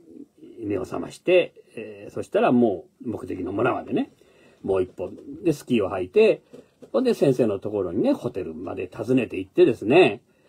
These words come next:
一生懸命頼む、もう尋常でないね、頼まれ方をして、先生もですね、これは言ってやらないわけにはいかない。ということで、わざわざ電車に乗っ-、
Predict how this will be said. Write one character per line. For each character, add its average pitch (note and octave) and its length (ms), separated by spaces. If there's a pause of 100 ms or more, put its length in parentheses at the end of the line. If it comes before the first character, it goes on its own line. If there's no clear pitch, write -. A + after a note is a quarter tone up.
(320)
一 A2+ 120
生 C#3 100
懸 D3+ 180
命 G2+ 240 (220)
頼 B2+ 260
む、 A2+ 140
も B2 120
う G#2 80
尋 B2+ 300
常 C3+ 240
で C3+ 140
な B2+ 180
い F2 100
ね、 B3+ 240 (800)
頼 A#2 200
ま G2+ 120
れ G2+ 100
方 G2 260
を F#2+ 120
し - 80
て、 G#3 240
先 A#2 220
生 F#2+ 220
も E2+ 160
で E2 100
す - 100
ね、 A#2+ 400 (300)
こ - 140
れ G#2 80
は G#2+ 220
言 G#2+ 160
っ - 40
て - 160
や A2 120
ら G#2 100
な G#2 140
い G#2 100
わ G2+ 120
け G#2 100
に F#2 100
は F2 100
い F2 60
か G#2+ 120
な G#2 120
い。 G2+ 100 (300)
と C#3+ 80
い D3+ 120
う E3 140
こ F3+ 120
と E3 140
で、 A#3 240 (320)
わ A#2+ 140
ざ A#2+ 160
わ C3+ 100
ざ B3 200
電 A2 220
車 F#2+ 160
に F2+ 100
乗 E2 120
っ-、 E2 40